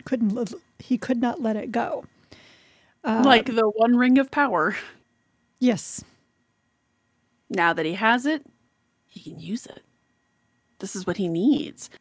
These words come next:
Speaker 2: And
Speaker 1: No,
Speaker 2: I,
Speaker 1: it's like,
Speaker 2: I
Speaker 1: you know,
Speaker 2: did
Speaker 1: Isildur, right? When he had the ring, he didn't throw it in the fires of Mordor like he was supposed to. He was just like, "Nah. <laughs> It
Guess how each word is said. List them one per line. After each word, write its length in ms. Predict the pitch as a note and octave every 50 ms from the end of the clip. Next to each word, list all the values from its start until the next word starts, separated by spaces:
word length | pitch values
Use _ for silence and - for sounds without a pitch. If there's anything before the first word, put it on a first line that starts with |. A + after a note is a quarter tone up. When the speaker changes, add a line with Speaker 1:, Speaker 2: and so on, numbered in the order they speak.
| _ _ _ _ _ _ -
Speaker 2:
And 120 | B3 B3 A#3
Speaker 1:
No, 120 | D#4+ B3
Speaker 2:
I, 60 | A3+
Speaker 1:
it's 100 | A3 -
like, 80 | D4 B3
Speaker 2:
I 120 | A3 G#3
Speaker 1:
you 60 | D4
know, 160 | B3+ A#3+ A#3 B3+
Speaker 2:
did 100 | C#4+ D4+
Speaker 1:
Isildur, 720 | - - - D4 C#4+ E4+ C4+ C4 A#3 A3+ A#3 C#4+ C4+ - _
right? 260 | B3+ A#3+ B3 C4 F4
When 100 | F4+ C4
he 160 | G#3+ A#3 C4 C4
had 200 | B3+ C#4+ C#4+ B3
the 80 | D4+
ring, 380 | C4 D4 C#4+ D4 E4 F4+ F#4 E4+ - _ _
he 80 | A#3 C4+
didn't 200 | F4 E4+ D4 B3+
throw 180 | C4+ B3 A#3+
it 60 | A#3+
in 100 | A#3+ A#3
the 80 | A3+ A3+
fires 380 | - B3+ A3+ A3+ A3 A3 G#3+ A3
of 80 | G#3+
Mordor 360 | G#3 G#3 G#3 G#3 G3+ G#3 G#3
like 140 | G3 F#3+ - -
he 60 | A#3
was 100 | A#3+ -
supposed 400 | - - - - E4 C#4 - -
to. 180 | - B3+ D4+ D4
He 100 | A#3+ B3
was 160 | - - -
just 160 | - C#4+ B3 -
like, 240 | - C4+ F#4 E4+ _ _
"Nah. 500 | B3+ C4 C4 C4+ C4+ C4+ C4+ C4+ C4+ A#3+ -
<laughs> 1040 | _ _ _ _ _ _ _ _ _ _ _ _ _ _ _ _ - - - - _
It 80 | B3